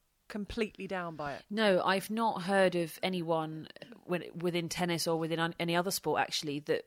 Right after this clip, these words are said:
Speaker 2: has had, uh, symptoms to such a level that potentially would cause damage to the lungs. Look, there's a lot of info coming out saying that there is lung scarring,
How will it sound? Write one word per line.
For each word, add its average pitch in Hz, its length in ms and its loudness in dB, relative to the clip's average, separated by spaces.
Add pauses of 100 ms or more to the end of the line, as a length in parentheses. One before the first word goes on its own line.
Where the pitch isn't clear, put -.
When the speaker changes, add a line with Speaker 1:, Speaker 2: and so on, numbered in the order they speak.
(120)
Speaker 2:
has 160 280 -4
had, 160 440 -2 (720)
uh, 151 240 -2
symptoms 147 880 -2 (100)
to 147 360 -2
such - 380 -2
a 156 40 -2
level 151 360 0
that 135 200 -8 (180)
potentially 156 500 -6
would 147 140 -8
cause 147 260 -6
damage 147 300 -4
to - 80 -6
the 151 60 -2
lungs. 180 260 -2
Look, - 140 -2
there's 156 160 2
a 147 40 -2
lot 160 260 4
of - 300 -10
info 160 320 -2
coming 147 340 -6
out 143 300 -2
saying 147 320 -2
that - 120 -12
there 139 180 -6
is 147 80 -10
lung 170 260 0
scarring, 156 560 0